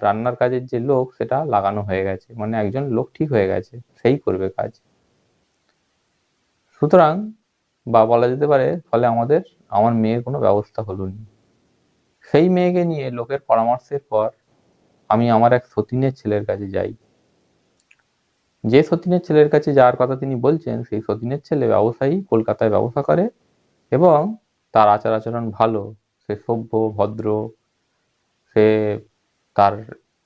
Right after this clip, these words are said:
সম্পর্কে এলাকায় প্রশংসা পাওয়া যায়। তো সেই ছেলের কাছে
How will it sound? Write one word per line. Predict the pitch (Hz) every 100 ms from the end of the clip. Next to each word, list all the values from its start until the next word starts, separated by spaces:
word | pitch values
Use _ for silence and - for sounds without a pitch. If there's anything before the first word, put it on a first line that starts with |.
| _ _
সম্পর্কে | 113 123 170 170 135 147
এলাকায় | 117 104 110 160
প্রশংসা | 202 123 127 120 110
পাওয়া | 95 92
যায়। | 104 107 113 _ _ _ _ -
তো | 117
সেই | 151 147 175 170 _ _ _ _
ছেলের | - 113 127
কাছে | 156 170 135 151